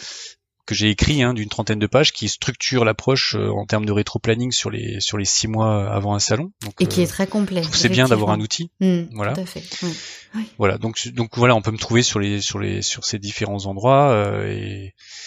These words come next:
Speaker 1: et je suis assez, je suis assez présent, il n'y a pas de souci. Et ça, ça me fera un plaisir aussi de discuter avec d'autres, euh, perception du média, parce que d'une nouveau j'ai la mienne depuis dix ans, mais je pense pas qu'elle est unique,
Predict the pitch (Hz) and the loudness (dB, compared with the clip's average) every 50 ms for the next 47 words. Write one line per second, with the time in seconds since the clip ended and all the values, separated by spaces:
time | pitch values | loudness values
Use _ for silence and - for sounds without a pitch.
0 | - - - - - - - _ _ _ - 131 104 101 98 98 98 98 95 95 | -16 -16 -16 -18 -20 -20 -20 _ _ _ -12 -8 -8 -6 -6 -6 -6 -8 -8 -6
1 | 95 - - - 101 101 - - - 104 101 98 98 95 95 95 - - - 101 | -4 -4 -2 -2 0 0 -2 -2 -2 -2 -4 -4 -4 -6 -6 -8 -8 -6 -4 -2
2 | - - 113 - - 113 104 107 110 127 127 107 98 - 104 - - - 110 - | -2 -2 -4 -2 -2 -4 -2 -2 -2 -4 -2 -4 -2 -4 -4 -4 -4 -2 0 2
3 | - 143 123 - - - - 110 101 - - 110 104 98 - 113 107 117 131 120 | 4 4 4 2 0 -2 -2 -2 -2 0 0 0 0 2 2 0 2 4 4 4
4 | 110 - - 135 120 113 107 104 - - - 113 - - 120 107 107 104 107 113 | 4 2 0 0 0 0 0 0 -4 -4 -6 -4 0 2 2 2 0 -2 0 0
5 | 117 117 - - - 107 101 98 98 98 98 98 - _ _ _ _ _ _ _ | 0 0 0 0 0 2 2 2 0 -4 -8 -12 -16 _ _ _ _ _ _ _
6 | _ _ _ - 113 - - 131 117 - - - 127 117 113 110 113 113 113 127 | _ _ _ 2 2 4 4 2 2 2 0 0 0 2 2 2 2 4 6 6
7 | 160 175 - 127 - - - 104 104 107 113 113 120 117 113 110 107 107 113 120 | 4 4 4 0 -4 -4 -6 -6 -4 -4 -2 0 0 2 2 2 2 2 4 4
8 | 123 123 113 107 - - 107 104 104 107 131 160 165 143 - - 117 107 - - | 2 2 2 -2 -2 -4 -6 -4 -2 0 2 2 2 2 0 -2 -4 -6 -2 -2
9 | 107 107 - 110 104 104 104 104 107 107 107 107 113 135 180 - - - | -2 0 0 -2 -2 0 -2 0 0 0 -2 0 0 0 -2 -2 -4 -6